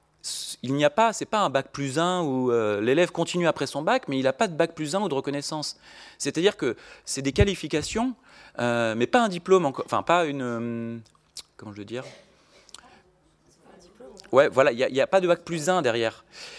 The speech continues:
Et, et je m'aperçois qu'en fait, dans l'Académie de Paris, on n'ouvre pas les B T S promis, par exemple, hein, parce qu'il me semble, euh, ou alors j'ai mal compris qu'on allait ouvrir des B T S, il me semble que le ministre a dit ça l'année dernière, il me semble. Euh, on n'ouvre pas les B T S, mais par contre, euh, des formations qui ne, enfin,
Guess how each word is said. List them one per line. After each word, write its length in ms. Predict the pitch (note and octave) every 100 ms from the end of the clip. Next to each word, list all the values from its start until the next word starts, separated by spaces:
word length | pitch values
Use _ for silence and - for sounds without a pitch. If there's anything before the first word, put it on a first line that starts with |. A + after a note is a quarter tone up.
| -
Et, 180 | C3+ -
et 40 | C#3
je 80 |
m'aperçois 360 | E3+ F3+ F3 F#3+
qu'en 100 | G#3
fait, 120 | G3
dans 100 | E3
l'Académie 300 | D3+ D3+ C#3+
de 60 | -
Paris, 420 | D#3+ A#3 D4 C#4+ _ _ _ -
on 120 | C#3+
n'ouvre 140 | F3+
pas 120 | F#3+
les 80 | F3
B 140 | B2+ B2
T 100 | B2
S 140 | A#2+
promis, 300 | - D#3+ C4
par 100 | F3
exemple, 360 | D#3+ G#3 B3+ - -
hein, 100 | C3
parce 120 | -
qu'il 160 | G#2+
me 60 | G2+
semble, 280 | - C3+ A2+
euh, 240 | G2+ F#2+
ou 120 | F2 G2+
alors 120 | A2
j'ai 100 | G#2+
mal 140 | G2+
compris 260 | - G#2+ -
qu'on 180 | - F#2
allait 120 | G2
ouvrir 220 | G2 G#2
des 60 | G2
B 120 | F#2+
T 120 | C#3+
S, 180 | E3 E3
il 20 |
me 60 | -
semble 180 | G#2
que 60 | G2
le 60 | F#2+
ministre 280 | A#2 -
a 20 | F#2
dit 80 |
ça 140 | E2+ G2
l'année 140 | F#2
dernière, 420 | F#2 B2+ A#3 - _ - - -
il 100 | F#2+
me 80 | F#2+
semble. 400 | - G3+ A2+ F2 - - - - - -
Euh, 240 | A2+ A2+ -
on 120 | A#2+
n'ouvre 180 | E3+ F#3+
pas 140 | F#3 E3+
les 80 |
B 100 | C#3+ C#3+
T 100 | G#3+
S, 140 | -
mais 80 | C3
par 140 | D3
contre, 300 | A#3 B3 - - - -
euh, 120 | A2+
des 140 | G#2+ B2
formations 800 | - D3 C3+ C#3+ D3 - E3 D#3
qui 260 | - A2+
ne, 300 | A2 A2 G#2+ G#2
enfin, 220 | F#2+